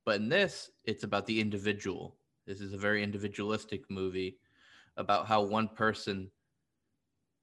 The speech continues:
it's one person's struggle and one person, how they've inspired a nation, a world at this point, you know, and, uh, transcended to become a saint, right?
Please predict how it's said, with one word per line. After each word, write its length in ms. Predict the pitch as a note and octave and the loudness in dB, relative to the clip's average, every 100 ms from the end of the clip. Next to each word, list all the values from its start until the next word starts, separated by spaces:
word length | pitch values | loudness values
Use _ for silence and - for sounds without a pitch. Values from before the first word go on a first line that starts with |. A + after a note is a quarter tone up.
| - | -10
it's 160 | G#2 A2 | -8 0
one 180 | A#2+ | 0
person's 380 | A#2 A#2+ A#2 A2 | 2 0 0 -4
struggle 680 | - - A#2 A2+ B2 B2+ G#2+ | -4 2 4 6 6 4 4
and 260 | A2+ G#2+ | 0 0
one 160 | G#2 G#2+ | 0 -2
person, 720 | A2 A2 G2+ A2 G#2 G#2+ G#2+ - | 0 0 0 -4 -2 -2 -2 0
how 160 | G#2 G#2 | 0 2
they've 260 | G#2+ G#2 | 2 2
inspired 760 | G#2 G#2 - G#2 G#2 G2+ F#2+ F2+ _ _ _ _ _ - | -2 -4 0 4 6 4 0 -8 _ _ _ _ _ -8
a 100 | G#2 | 0
nation, 600 | G2 G2+ - - F#2 F#2 F2+ | 2 2 0 -8 -10 -12 -8
a 80 | F#2+ | -2
world 480 | A2 G#3+ F3 G2+ | 4 6 6 4
at 100 | F#2+ | -2
this 160 | - A2+ | -6 -10
point, 320 | - - - - | -12 -14 -16 -6
you 140 | G2+ | -4
know, 240 | F#2+ G2+ G#2+ - _ _ _ _ _ _ - | -2 -2 -4 -18 _ _ _ _ _ _ -8
and, 340 | G2+ G2 G2 F#2+ | -4 -4 -2 0
uh, 340 | F#2+ F#2+ F#2+ - _ _ - _ | 0 0 -2 -6 _ _ -20 _
transcended 800 | - G#2+ G#2 - A2+ A#2 A2+ A2+ | 0 0 2 4 4 6 4 2
to 80 | - | -4
become 320 | A2 - A2 | -6 -2 0
a 60 | G#2+ | 0
saint, 520 | - A#2+ G#2+ - - - _ _ _ _ _ _ _ _ _ _ _ _ _ | 4 4 4 -2 -16 -18 _ _ _ _ _ _ _ _ _ _ _ _ _
right? 320 | G2 G2 G2+ | 0 2 2